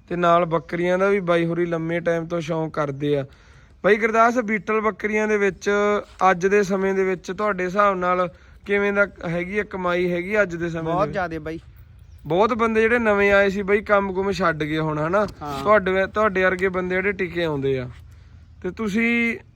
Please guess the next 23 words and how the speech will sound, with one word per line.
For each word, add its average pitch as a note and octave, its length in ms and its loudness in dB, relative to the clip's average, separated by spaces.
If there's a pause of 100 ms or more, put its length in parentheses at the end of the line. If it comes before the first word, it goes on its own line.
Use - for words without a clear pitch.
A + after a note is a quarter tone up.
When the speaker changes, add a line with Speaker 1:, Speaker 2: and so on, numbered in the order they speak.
(100)
Speaker 1:
ਲੰਮੇ G3+ 340 0
ਸਮੇਂ G#3+ 260 -2
ਤੋਂ G#3+ 120 -2
ਬੱਕਰੀਆਂ G#3 440 -4
ਰੱਖਦੇ E3+ 300 0
ਹੋ, F#3+ 60 0
ਇਹਦੇ A3+ 180 -4
ਚ A3 40 -18
ਕਮਾਈ G#3+ 320 -2
ਕਿਹੜੇ A3 280 2
ਢੰਗ A#3 240 0
ਨਾਲ F#3+ 180 -2
ਕਰਦੇ E3+ 320 -4
ਹੋ D#3+ 60 -6
ਤੁਸੀਂ D#3 200 -8
ਬੀਟਲਾਂ D3 420 -10
ਚੋਂ? A#2 160 -16 (160)
Speaker 2:
ਇਹਦੇ A3+ 340 -2
ਚ A#3+ 60 -8
ਬਾਈ A#3+ 280 -6
ਆਹੀ A3+ 320 -2
ਆ G#3 100 2
ਕਮਾਈ, G#3 540 -4